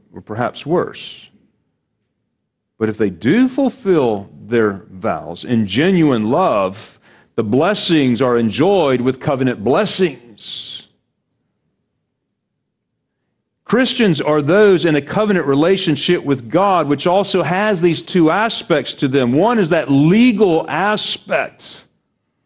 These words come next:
signified in baptism. This is the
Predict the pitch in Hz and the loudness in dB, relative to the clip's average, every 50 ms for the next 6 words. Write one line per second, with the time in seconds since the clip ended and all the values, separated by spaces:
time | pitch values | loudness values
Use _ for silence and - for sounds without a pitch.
0 | _ _ _ _ _ _ _ - - - - 220 247 208 208 202 - - - 147 | _ _ _ _ _ _ _ -10 -6 -2 0 0 2 2 0 -2 -2 -2 -2 0
1 | 131 131 135 151 165 165 156 180 196 208 202 202 160 - - 190 165 131 110 123 | 0 2 2 0 0 0 0 0 0 0 0 -2 -2 0 0 0 0 0 0 -2
2 | 107 95 85 78 - _ _ _ _ _ _ _ _ _ _ _ _ _ _ _ | -4 -6 -8 -16 -20 _ _ _ _ _ _ _ _ _ _ _ _ _ _ _
3 | _ _ _ _ - 196 240 226 - 220 190 165 170 175 151 - | _ _ _ _ -2 0 0 2 2 0 0 2 0 0 -2 -2